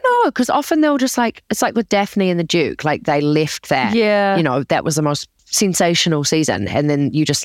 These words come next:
Speaker 1: it just gets left because I understand they're only gonna do eight seasons. I'd love them to do another Queen Charlotte.
Speaker 2: Yeah, that's very true.
Speaker 1: There aren't really any other royals I wanna,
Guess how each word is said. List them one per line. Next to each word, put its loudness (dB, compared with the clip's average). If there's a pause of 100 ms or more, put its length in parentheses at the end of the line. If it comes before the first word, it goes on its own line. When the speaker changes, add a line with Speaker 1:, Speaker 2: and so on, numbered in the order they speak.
(160)
Speaker 1:
it 0
just -2
gets -2
left -4
because 0
I 2
understand 0
they're 0
only 0
gonna 0
do 2
eight 0
seasons. 0 (340)
I'd -2
love 0
them -2
to -4
do 0
another 0
Queen -2
Charlotte. 0
Speaker 2:
Yeah, 2
that's 0
very 0
true. 0 (180)
Speaker 1:
There 2
aren't -2
really 0
any 2
other 0
royals 0
I 2
wanna, -2